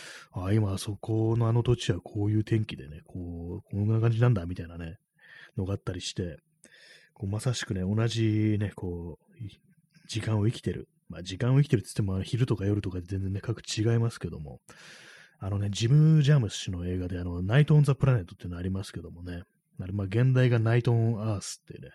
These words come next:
タイトルでしたけども、まあ、地球上の夜っていうね、かなりね、ビッグな感じのね、タイトルですけども、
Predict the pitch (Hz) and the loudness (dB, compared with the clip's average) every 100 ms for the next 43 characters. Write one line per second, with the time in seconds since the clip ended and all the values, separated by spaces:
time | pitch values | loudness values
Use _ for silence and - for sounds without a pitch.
0 | - 98 87 87 87 - - - 87 82 | -10 -8 -8 -10 -12 -14 -16 -14 -12 -12
1 | 85 _ - - - 131 131 123 117 110 | -14 _ -16 -12 -2 4 6 6 6 6
2 | 107 82 _ - - - _ - - _ | 4 0 _ -18 -16 -18 _ -20 -20 _
3 | - 82 90 - 90 90 113 - 95 85 | -8 -6 -6 -6 -6 -2 -4 0 -2 -2
4 | 85 87 90 95 104 104 101 101 - 92 | -8 -6 -6 -4 -2 -2 -2 -2 -4 -8
5 | 85 87 | -8 -10